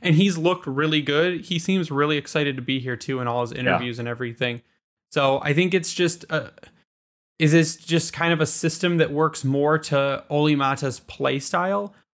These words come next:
Speaker 1: or what is it? Because in order to get, like, uh, it's, it's not super common to get your, like, half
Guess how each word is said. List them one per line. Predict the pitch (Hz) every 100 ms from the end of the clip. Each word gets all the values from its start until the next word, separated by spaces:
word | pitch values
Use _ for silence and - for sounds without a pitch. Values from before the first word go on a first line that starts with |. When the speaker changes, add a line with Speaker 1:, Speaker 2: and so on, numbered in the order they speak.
| -
Speaker 1:
or | 165
what | 156 156
is | 160
it? | 139 -
Because | 147 160 151
in | 160
order | 196 202
to | 170
get, | 143 156 -
like, | 147 139 - 170
uh, | 151 - -
it's, | 185 160
it's | 190 -
not | 214 202
super | - 175 160
common | 170 170 151
to | 147 143
get | 131 151
your, | 151 151 147 - -
like, | 143 139
half | - 151 151 -